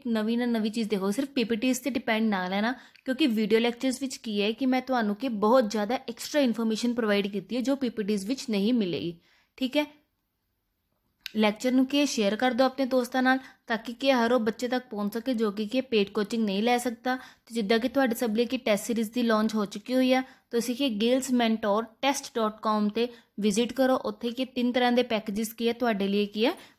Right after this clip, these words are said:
ਬਣ ਚੁੱਕੇ ਨੇ। ਜਿਹੜਾ ਤੁਹਾਨੂੰ ਕੰਫਰਟੇਬਲ ਲੱਗਦਾ ਹੈ ਜਾਂ ਜਿਸ ਚੀਜ਼ ਦੀ ਤੁਹਾਨੂੰ ਕੀ ਹੈ, ਲੋੜ ਹੈ, ਤੁਸੀਂ ਉਸ ਪੈਕੇਜ ਨੂੰ ਕੀ ਹੈ, ਜੁਆਇਨ ਕਰੋ ਤੇ ਆਪਣੇ ਦੇ, ਆਪਣਾ ਕੀ ਹੈ, ਜਿੰਨੀ ਤੁਹਾਡੀ ਹਾਲੇ ਤੱਕ ਤੁਸੀਂ ਪੜ੍ਹਾਈ ਕੀਤੀ ਆ,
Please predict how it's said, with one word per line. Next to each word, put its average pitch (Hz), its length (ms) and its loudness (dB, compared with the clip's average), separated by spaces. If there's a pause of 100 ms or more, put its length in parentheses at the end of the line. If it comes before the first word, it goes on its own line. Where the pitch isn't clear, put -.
ਬਣ 202 180 4
ਚੁੱਕੇ 214 240 -2
ਨੇ। 269 120 2
ਜਿਹੜਾ 233 240 2
ਤੁਹਾਨੂੰ 247 300 0
ਕੰਫਰਟੇਬਲ 220 560 -2
ਲੱਗਦਾ 233 260 2
ਹੈ 254 40 2
ਜਾਂ 233 120 -2
ਜਿਸ 220 280 -2
ਚੀਜ਼ 233 200 -2
ਦੀ 226 80 -4
ਤੁਹਾਨੂੰ 226 400 0
ਕੀ 226 160 0
ਹੈ, 220 80 0 (300)
ਲੋੜ 208 240 4
ਹੈ, 254 80 4
ਤੁਸੀਂ 233 300 -2
ਉਸ 226 100 -4
ਪੈਕੇਜ 196 380 -4
ਨੂੰ 214 100 -2
ਕੀ 220 80 -4
ਹੈ, 220 100 0
ਜੁਆਇਨ 190 380 0
ਕਰੋ 254 200 4
ਤੇ 262 140 -4
ਆਪਣੇ 208 300 -2
ਦੇ, 208 200 -6 (400)
ਆਪਣਾ 220 300 0
ਕੀ 247 180 0
ਹੈ, 254 60 8
ਜਿੰਨੀ 220 260 2
ਤੁਹਾਡੀ 247 340 0 (520)
ਹਾਲੇ 226 220 2
ਤੱਕ 226 140 -2
ਤੁਸੀਂ 247 180 -2
ਪੜ੍ਹਾਈ 247 300 2
ਕੀਤੀ 214 340 -4
ਆ, 285 100 4